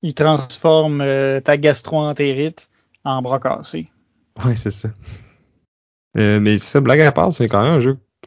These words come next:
Speaker 2: assez cool, là. Nous, on a joué sur, euh, Board Game Arena, mais moi, je l'ai essayé aussi, euh, en vrai,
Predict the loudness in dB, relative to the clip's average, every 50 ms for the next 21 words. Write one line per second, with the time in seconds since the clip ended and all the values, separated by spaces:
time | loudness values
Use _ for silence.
0 | -10 -8 -8 -4 -4 -4 -2 0 0 2 2 2 2 2 2 2 2 2 0 0
1 | 0 -2 -2 -2 -2 0 0 2 2 2 2 2 2 0 0 0 0 0 0 0
2 | 0 0 0 0 -2 -2 -2 -2 -2 -2 -2 -4 -4 -6 -6 -6 -6 -6 -6 -4
3 | -4 -4 -2 -4 -6 -6 -8 -6 -2 -2 0 0 0 0 -2 -2 -4 -4 -2 0
4 | 0 0 0 -2 -2 -4 -4 -8